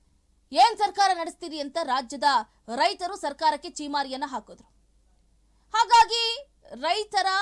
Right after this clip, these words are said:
ಸಂಕಷ್ಟವನ್ನ ಎಲ್ಲೋ ಒಂದು ಕಡೆ ಮನಗಂಡಂತಹ ಸರ್ಕಾರ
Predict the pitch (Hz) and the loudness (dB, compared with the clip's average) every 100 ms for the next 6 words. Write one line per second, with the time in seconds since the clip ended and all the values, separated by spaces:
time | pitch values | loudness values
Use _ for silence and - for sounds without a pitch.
0 | 403 - - - 320 320 339 - 320 294 | -4 -8 -16 -10 -10 -10 -14 -12 -12 -10
1 | 294 311 330 - 226 285 339 302 - 277 | -8 -8 -8 -12 -10 -4 -4 -6 -12 -12
2 | 262 185 - _ _ 220 277 392 453 427 | -12 -12 -16 _ _ -6 -2 0 0 -2
3 | 359 277 294 254 233 202 - 208 | -6 -6 -8 -8 -10 -16 -14 -14